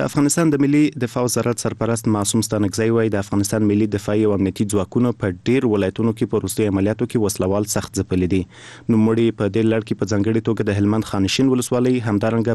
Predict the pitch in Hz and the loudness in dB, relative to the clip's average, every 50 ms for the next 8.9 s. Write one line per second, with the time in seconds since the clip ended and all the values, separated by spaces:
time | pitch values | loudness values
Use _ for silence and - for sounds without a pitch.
0 | 113 - 117 113 113 - 107 98 98 110 107 113 113 110 110 104 95 92 92 92 | 0 0 -2 -2 -2 0 0 0 2 2 0 0 0 0 0 0 0 0 0 -2
1 | 101 127 135 135 139 135 131 127 - - 135 131 123 - 151 147 151 - - - | -2 -2 0 0 0 0 0 0 0 0 0 0 2 2 0 0 0 -2 -12 -20
2 | - - - - - 135 131 - 123 117 107 101 120 110 104 101 104 107 107 107 | -20 -20 -8 -2 -2 0 0 2 2 0 2 2 2 2 2 2 2 2 0 0
3 | 113 104 95 87 95 101 110 110 117 117 113 113 - 113 107 95 98 104 107 110 | 0 0 2 2 2 0 2 2 2 0 0 -2 -2 -2 0 2 2 2 2 2
4 | 117 113 107 98 101 101 104 101 95 95 98 104 104 - 110 110 110 - - 117 | 2 2 0 0 0 0 2 2 2 2 0 -2 -2 -2 -2 -2 -2 -2 -4 -2
5 | 110 101 98 87 85 85 85 - - 95 90 92 90 - - - - - - - | -2 0 0 0 0 -2 -4 -2 -2 -2 0 0 -2 -4 -10 -20 -20 -20 -20 -18
6 | - - - 104 - 110 110 113 110 - 110 101 104 101 - 110 110 101 104 107 | -8 -4 -2 0 0 0 0 0 0 -2 0 0 0 0 0 0 0 0 0 0
7 | 104 - 113 101 92 107 101 95 98 104 107 104 104 117 104 101 - 104 98 95 | 0 -2 -4 -2 -2 0 0 2 2 2 0 0 0 -2 -2 -2 -2 -2 0 0
8 | 95 107 107 104 - 120 117 101 90 101 104 104 - - 104 101 101 | 0 -2 -4 -2 0 0 0 0 0 -2 -2 -2 0 0 0 0 0